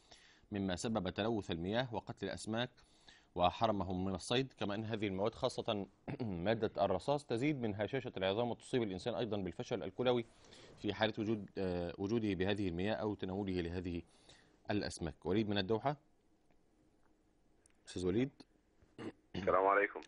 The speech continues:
Speaker 1: عليكم السلام، اتفضل يا فندم.
Speaker 2: آه، والنبي لو سمحت أنا بس بحيي قناة الجزيرة مبدئيًا.
Speaker 1: أشكرك.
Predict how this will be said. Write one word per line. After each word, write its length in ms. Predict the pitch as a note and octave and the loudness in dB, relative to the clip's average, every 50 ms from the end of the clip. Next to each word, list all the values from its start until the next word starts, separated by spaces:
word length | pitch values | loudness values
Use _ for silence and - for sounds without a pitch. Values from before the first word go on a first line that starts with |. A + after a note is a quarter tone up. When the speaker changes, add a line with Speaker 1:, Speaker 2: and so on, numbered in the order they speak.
| - | -6
Speaker 1:
عليكم 280 | E2+ F2+ F2 - - F#2 | -4 -4 -4 -4 -6 -10
السلام، 280 | E2+ - - F2+ F2 D#2 | -8 -6 -4 -4 -4 -4
اتفضل 280 | - - F#2+ F2+ E2 | -4 -4 -4 -4 -4
يا 40 | D#2 | -6
فندم. 140 | - - - - _ _ _ _ _ _ _ _ _ _ _ _ _ _ _ _ _ _ _ _ - | -8 -14 -16 -18 _ _ _ _ _ _ _ _ _ _ _ _ _ _ _ _ _ _ _ _ 0
Speaker 2:
آه، 320 | E2+ F2 F2+ F2+ F#2 F2+ F#2 | 2 4 4 6 4 4 2
والنبي 380 | F2+ F2+ F2+ F2+ G2 G#2 G#2+ | 0 -2 -2 0 0 2 2
لو 100 | G#2 F#2+ | 0 -2
سمحت 320 | - - G2 G2 - - F2+ | -2 0 -2 -2 -2 -2 -4
أنا 80 | E2+ | -2
بس 120 | E2+ F#2+ - - | -2 -4 -4 -4
بحيي 360 | E2+ - - - G#2 F#2+ F#2+ | -4 -2 -2 -2 -2 -4 -4
قناة 240 | F2 - F#2 F2+ F#2 - | -4 -6 -6 -6 -6 -6
الجزيرة 460 | F2 D#2 D#2+ D#2+ D#2 E2+ F2+ F2 E2+ | -8 -12 -12 -10 -6 -4 -2 0 0
مبدئيًا. 600 | D#2+ D#2+ D#2 - - C#2 D#2 F2 G2 G2 G2+ G#2+ G#2+ - - | -2 -4 -6 -6 -4 -4 -2 0 0 0 -2 -4 -10 -14 -18
Speaker 1:
أشكرك. 300 | - - - E2 E2 | -18 -12 -8 -8 -8